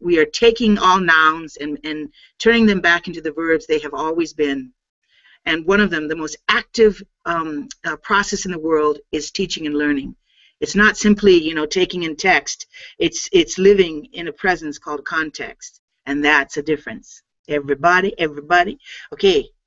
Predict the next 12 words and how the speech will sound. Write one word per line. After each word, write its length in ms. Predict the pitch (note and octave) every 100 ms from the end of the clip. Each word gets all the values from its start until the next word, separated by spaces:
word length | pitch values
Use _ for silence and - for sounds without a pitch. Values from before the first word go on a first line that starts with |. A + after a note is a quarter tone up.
| -
next 280 | F3+ A#3 -
please, 220 | F3 C#3
Sheila. 300 | - C3+ - _ _ - _ -
Thank 200 | G3+ A3
you, 60 |
Te 160 | G#3 G3
Auta. 320 | F3+ - G2 _ _ _
I 180 | - F3+
love 340 | F3+ G3 F#3+ -
her 160 | E3+
thinking. 560 | - F3 D#3 - - - _ _ _ _ _ -
Um, 520 | D3 C#3+ C#3 C#3